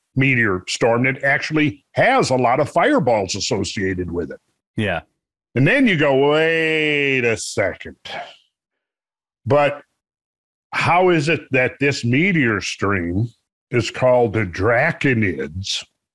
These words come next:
Speaker 1: because of the constellation of Draco, the dragon?" And here we are with the ancient lore. And I thought maybe we could get into, dive into some of that as, uh,
Speaker 2: Sure.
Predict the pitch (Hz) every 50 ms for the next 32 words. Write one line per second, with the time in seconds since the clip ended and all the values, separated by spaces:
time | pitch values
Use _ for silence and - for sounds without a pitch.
0 | _ _ _ _ _ _ _ _ _ _ _ _ _ _ _ _ - 113 110 -
1 | 147 143 139 131 - 135 113 120 120 - - 131 131 127 113 - - - - 117
2 | 117 117 113 113 - - 120 110 98 87 - 113 117 139 139 160 175 175 175 -
3 | 127 104 104 101 101 117 131 123 117 107 101 110 117 113 98 90 104 113 120 127
4 | 131 151 156 165 175 165 127 101 95 85 80 78 95 98 98 _ _ _ _ _
5 | _ _ _ _ _ _ _ _ _ _ _ - 120 135 131 117 156 170 170 156
6 | 147 139 147 160 180 185 156 139 131 135 131 - - - 127 135 135 127 - -
7 | _ _ - 139 135 127 131 139 147 156 156 - - 135 120 113 127 139 170 180
8 | 160 127 123 123 117 120 120 - 151 143 131 117 123 131 127 131 123 113 117 107
9 | - 123 113 104 131 120 117 117 117 107 95 - - - 117 107 107 107 98 110
10 | 110 98 87 - - 110 98 90 92 98 101 101 90 80 - _ _ _ _ _
11 | - 127 104 95 95 92 82 - - 90 87 82 -